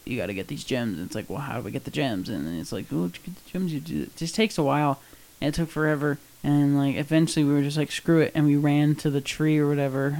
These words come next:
and, like, we just were like, "Okay, cool." And that's when we made a little bit of progress. But at that point, I was like, "Well, I don't wanna go all the way back to the base, so I'm just gonna," I'm, I got off at that point. 'Cause, yeah, it took forever. But, yeah, no, it was good.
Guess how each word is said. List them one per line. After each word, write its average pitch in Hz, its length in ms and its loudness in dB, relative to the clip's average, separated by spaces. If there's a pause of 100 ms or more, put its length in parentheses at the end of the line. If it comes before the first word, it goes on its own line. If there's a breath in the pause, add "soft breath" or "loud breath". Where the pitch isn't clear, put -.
and, 143 240 2
like, 143 280 -2
we 156 100 -2
just 151 220 -8
were 143 60 -2
like, 143 260 -2
"Okay, 151 320 0
cool." 147 280 0 (480 soft breath)
And 165 260 2
that's 180 320 4
when 156 80 2
we 151 80 4
made 143 200 4
a 139 40 0
little 135 140 -2
bit 120 80 -2
of - 80 -10
progress. 117 580 -2 (340)
But 131 60 -2
at 131 60 -4
that 165 240 4
point, 143 200 2
I 120 40 -4
was 131 100 -4
like, 107 160 -4
"Well, 139 100 0
I 160 60 2
don't 190 80 2
wanna 180 140 2
go 147 140 0
all 139 100 2
the 151 80 0
way 147 80 0
back 143 240 -4
to - 80 -10
the 135 80 -2
base, 127 280 -4
so - 200 -8
I'm 131 100 -4
just 135 100 -8
gonna," 113 220 -4 (380)
I'm, 107 320 -6
I 123 80 -6
got 123 180 -6
off 107 260 -6
at 85 120 -8
that 80 180 -12
point. - 180 -10 (680 soft breath)
'Cause, 101 260 -6
yeah, 95 200 -6
it - 80 -14
took - 180 -8
forever. 64 340 -12 (240)
But, 202 80 2
yeah, 190 220 4
no, 170 180 2
it 135 60 0
was 143 100 -4
good. 175 220 -2